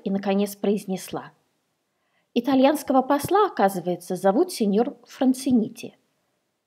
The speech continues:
«Сеньор Францинити? А кто же тогда сеньор Адаманти?» «Не знаю, но, кажется, сеньор Францинити и сеньор Адаманти ничего между собой не имеют общего».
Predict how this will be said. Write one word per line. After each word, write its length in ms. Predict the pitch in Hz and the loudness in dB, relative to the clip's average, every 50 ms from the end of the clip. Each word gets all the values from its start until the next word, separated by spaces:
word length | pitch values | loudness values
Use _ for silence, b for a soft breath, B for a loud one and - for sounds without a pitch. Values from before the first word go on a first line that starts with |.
| _ _ _ | _ _ _
«Сеньор 520 | - - - - 180 - 170 180 190 190 | -16 -10 -6 -4 -4 -2 2 2 0 0
Францинити? 920 | 190 - 190 180 165 160 - - 160 156 165 180 196 - - 269 269 - - _ _ _ _ _ _ _ _ _ | 0 -6 -8 -8 -8 -12 -12 -12 -12 -8 -8 -8 -8 -4 -6 -6 -6 -6 -12 _ _ _ _ _ _ _ _ _
А 120 | - 196 | -10 -10
кто 220 | 196 - - 202 | -10 -2 -2 0
же 140 | 185 - 226 | 0 0 -2
тогда 300 | - 190 190 175 190 196 | -2 -2 0 2 2 0
сеньор 420 | 196 - - 190 190 190 196 196 190 | 0 0 -2 0 2 4 6 6 4
Адаманти?» 760 | 190 - 180 175 165 160 156 180 185 185 - - 233 220 - _ _ _ _ _ _ _ _ _ _ _ _ _ _ _ _ - | 4 2 0 -2 -2 -4 -6 -6 -6 -8 -8 -8 -8 -8 -8 _ _ _ _ _ _ _ _ _ _ _ _ _ _ _ _ 0
«Не 180 | 240 339 339 | 0 2 2
знаю, 480 | 277 196 196 185 190 190 185 185 185 190 - _ - | 0 0 2 2 2 2 0 -2 -6 -12 -14 _ -4
но, 180 | 196 208 233 | 0 2 2
кажется, 400 | 240 240 302 302 302 302 - 269 | 4 2 0 0 0 -4 -6 -8
сеньор 380 | 254 - 269 247 247 262 254 262 | -2 2 4 6 6 4 4 2
Францинити 800 | - - 208 208 202 - 208 185 208 269 339 - - 311 294 b b b b b b b | -2 -2 -2 -2 -2 -4 -2 2 2 2 2 0 -4 -6 -6 b b b b b b b
и 80 | - 247 | -6 -6
сеньор 380 | - - 262 262 262 269 254 | 0 4 4 6 8 8 8
Адаманти 600 | 247 240 247 226 214 220 220 220 214 214 214 - | 6 6 6 4 6 6 4 2 2 -2 -2 -4
ничего 400 | 220 202 202 196 202 - - 262 | -2 -2 0 0 -2 2 4 6
между 300 | 247 247 254 247 - 220 | 6 6 4 4 2 -2
собой 360 | 214 - - 185 165 190 196 202 | -2 2 0 2 2 4 2 2
не 180 | 202 190 180 | 2 0 0
имеют 300 | 170 165 175 180 180 - - | -2 -2 -4 -6 -6 -8 -12
общего». 500 | - 151 - - - - 147 143 143 | -14 -12 -10 -10 -10 -8 -10 -14 -16